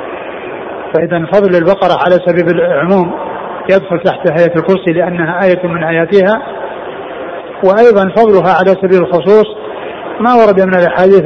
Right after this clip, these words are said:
الخاصة في بيان فضلها، ومنها حديث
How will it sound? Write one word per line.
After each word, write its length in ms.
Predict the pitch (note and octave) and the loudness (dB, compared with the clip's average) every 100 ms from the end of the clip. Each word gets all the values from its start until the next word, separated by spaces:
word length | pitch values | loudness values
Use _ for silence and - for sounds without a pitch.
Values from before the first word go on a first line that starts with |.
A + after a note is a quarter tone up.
| E3 | 2
الخاصة 460 | F#3+ F#3 - F#3+ - - - - - - - | 2 0 2 0 -2 -10 -12 -12 -12 -10 0
في 120 | F3+ | 4
بيان 600 | F3 F3 F3 E3+ E3 - G3+ | 4 4 2 0 0 0 2
فضلها، 560 | G3 G3 F#3 G#3 G#3+ - - - - - - - | 4 6 4 4 0 -4 -10 -12 -12 -12 -12 0
ومنها 500 | F#3+ C4 A3+ F3+ F#3 - - - - - - - | 2 4 2 2 0 -2 -8 -12 -12 -12 -12 -10
حديث 360 | - F3 F#3+ | -6 0 2